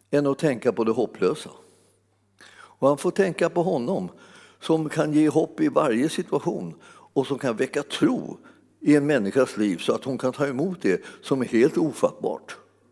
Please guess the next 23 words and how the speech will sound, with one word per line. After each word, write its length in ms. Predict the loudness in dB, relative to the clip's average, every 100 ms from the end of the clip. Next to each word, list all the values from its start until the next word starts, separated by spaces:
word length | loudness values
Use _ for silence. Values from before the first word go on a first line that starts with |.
| _ _ _ _ _ _ _ _ _ -20
Och 340 | -20 0 2
det 140 | 4
här 280 | 6 6 4
var 200 | 6 4
så, 240 | 4 0 0 -12 -6
han, 320 | 0 0 0
han 320 | -2 0 2 4
var 180 | 4
ju 200 | 6 6
liksom 300 | 4 0 0
en 160 | 2 2
riktig, 340 | 0 2 2 2
jag 80 |
vill 140 | 0 4
säga, 200 | 4 2 -4 -18 -18 -8
eh, 180 | -8 -6
f-, 280 | -6 -6 -10 -8
fantastisk, 800 | -4 -4 0 2 2 0 -4 2
beundransvärd 640 | 2 4 2 2 2 2
man 300 | 4 4 4
på 120 | 4
det 160 | 4 4
viset. 340 | 2 0 -2